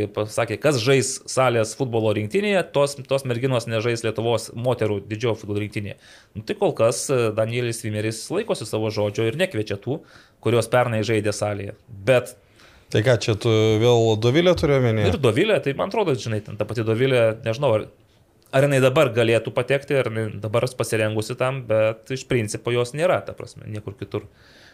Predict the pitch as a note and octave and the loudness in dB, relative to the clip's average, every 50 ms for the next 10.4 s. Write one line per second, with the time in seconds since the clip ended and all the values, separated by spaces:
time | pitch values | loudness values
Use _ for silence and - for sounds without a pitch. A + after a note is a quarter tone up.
0 | - _ _ - G2 A#2 B2+ - - D3 C#3+ C3+ B2 - C#3 B2 C3+ B2+ - C#3 | -20 _ _ -4 0 0 0 0 0 2 2 4 4 2 2 0 0 0 0 0
1 | C3+ B2 A#2 C3 A#2+ A2+ A2 - - B2 B2 A#2+ A2 A2+ G#2+ G#2 A#2+ A2 - A2 | -2 -2 0 0 0 0 0 0 0 0 0 2 2 2 2 2 0 0 0 2
2 | G#2+ G#2+ G#2+ G#2+ G#2+ - - G#2+ G2 G#2 G#2+ G#2+ G#2 - A2+ A2 A#2+ B2 B2+ C3 | 2 2 2 0 -2 -4 -4 -4 -2 0 0 0 0 -2 -2 -2 -2 0 0 0
3 | C3 - F3 C#3 - - G#2 G#2 - - - _ _ _ _ _ _ _ _ _ | 2 2 2 0 0 -4 -8 -10 -10 -12 -16 _ _ _ _ _ _ _ _ _
4 | _ - - G2+ - - G2 G2 - A#2 B2+ C#3+ C#3 - A2+ G#2 - G#2+ G#2 G2+ | _ -10 -10 -10 -6 -6 -6 -4 -2 -2 0 0 0 0 -2 -2 -2 0 -2 -2
5 | G2+ - _ _ - - - G#2+ G#2+ G#2+ G#2 G#2 G#2 G#2 G#2 G#2 - _ _ _ | -4 -10 _ _ -20 -20 -16 -14 -12 -10 -10 -8 -10 -10 -12 -14 -16 _ _ _
6 | _ _ _ _ - - _ _ _ - D#3 G3 G3 G3 G3 F#3+ F3 E3 E3 D#3+ | _ _ _ _ -20 -20 _ _ _ 2 2 2 2 2 0 2 2 2 2 2
7 | D#3 D#3 - - F3+ C#3+ A2+ A2+ G#2+ G#2+ G#2 - A2 G#2+ G#2+ G#2 G#2+ G#2+ A2 G#2+ | 0 0 2 2 2 2 2 2 2 0 0 0 0 0 0 0 0 0 0 0
8 | G2+ - - - _ _ _ _ _ _ _ _ _ - G#2+ G#2 A2+ A#2 B2 C3+ | -2 -2 -6 -12 _ _ _ _ _ _ _ _ _ -10 -8 -4 -2 -2 -2 -2
9 | C3+ C#3+ C3+ D#3+ D#3 C3+ - B2+ A#2 A#2+ A#2+ A#2 A2+ A#2 - - C3+ B2+ - G#2 | -2 -4 0 0 0 0 0 0 0 0 2 2 0 0 -2 -4 -4 -4 -2 -4
10 | G2+ G#2+ G#2+ - - C3 B2 A#2+ | -4 -4 -6 -4 -4 -4 -4 -4